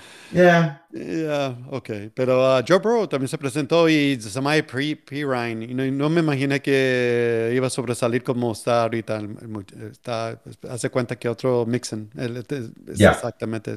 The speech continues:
Speaker 2: ¿verdad? Ah, Jamar Chase y T Higgins, todos anotaron, tuvieron, estuvieron bien. Ah, lo malo fue de Kelce, que yo lo jugué mucho en, en, <laughs> en D F S, por cierto. Fue otro que me last-,
Speaker 1: Mm,
Speaker 2: me, me
Speaker 1: au.
Speaker 2: lastimó. Y un poquito de Juju, pero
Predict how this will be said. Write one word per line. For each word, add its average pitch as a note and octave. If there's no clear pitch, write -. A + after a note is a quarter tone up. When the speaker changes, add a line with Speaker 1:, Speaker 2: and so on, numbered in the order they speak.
Speaker 2:
¿verdad? A2+
Ah, A#2
Jamar C3
Chase C3+
y B2
T C3+
Higgins, A#2+
todos A#2
anotaron, A2
tuvieron, G#2+
estuvieron G#2
bien. G2+
Ah, A#2
lo A2+
malo D#3+
fue D#3
de D3+
Kelce, D3+
que A2+
yo B2+
lo B2+
jugué C3+
mucho C#3
en, A2+
en, G#2+
<laughs> F#2+
en B2+
D B2
F A2+
S, A2+
por A2
cierto. A2
Fue -
otro -
que -
me F#2+
last-, F2
Speaker 1:
Mm, E2
Speaker 2:
me, -
me -
Speaker 1:
au. -
Speaker 2:
lastimó. G#1+
Y A1+
un F#3+
poquito D3
de A#2+
Juju, A#2
pero A2